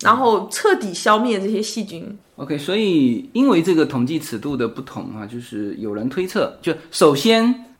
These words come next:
Speaker 2: 人与人在这个方面是相同的，就是没有存在的那种说这个中国人对于流感免疫啊，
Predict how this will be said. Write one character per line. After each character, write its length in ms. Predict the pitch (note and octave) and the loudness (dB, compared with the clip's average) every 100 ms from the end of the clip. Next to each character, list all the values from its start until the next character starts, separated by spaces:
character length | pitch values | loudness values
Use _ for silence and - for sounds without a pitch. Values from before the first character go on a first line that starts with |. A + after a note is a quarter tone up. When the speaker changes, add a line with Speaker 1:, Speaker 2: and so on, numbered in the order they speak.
| - | 0
Speaker 2:
人 460 | D3+ D#3 D#3 A3+ | 4 6 4 2
与 180 | F#3 D#3 | 2 2
人 460 | C3+ C3 B2 C#3 E3 | 4 2 2 -2 -4
在 200 | - G#3 | -2 -2
这 240 | G3+ D#4+ | 0 0
个 120 | G#3+ E3 | 4 4
方 180 | F3 | 4
面 220 | E3 F3+ D3 | 4 2 0
是 140 | D3 | -2
相 240 | C3+ F3+ | -2 -2
同 180 | F#3+ - - | -2 -8 -12
的， 120 | F2 - _ _ - | -14 -16 _ _ -10
就 100 | G#3+ | -6
是 320 | A#3 G#3+ - - _ - | -2 -2 -4 -20 _ -4
没 300 | D#3+ E3 B3 | 2 4 6
有 200 | D4+ E3 | 6 4
存 220 | - C3 | 2 2
在 200 | D3 E3+ | 4 4
的 100 | C#3 | 4
那 180 | C#3 C#3+ | 2 0
种 200 | B2+ G#2+ | 0 -4
说 420 | A#2+ C#3+ C#3 C#3 _ | -4 0 0 -4 _
这 120 | - | -10
个 180 | A#2+ A2+ A2+ _ | -8 -10 -12 _
中 180 | - B3 | 2 6
国 160 | G#3+ D3 | 8 8
人 240 | B2+ B2 | 8 2
对 180 | D3 D3+ | 2 2
于 140 | B2 | 2
流 220 | B2 B2 C#3 | 2 2 2
感 200 | D3 A#2 | 0 0
免 320 | B2+ F#2+ B2 | 0 0 -2
疫 300 | E3 A#2+ - - _ _ | -2 -2 -6 -20 _ _
啊， 240 | G2+ - | -10 -10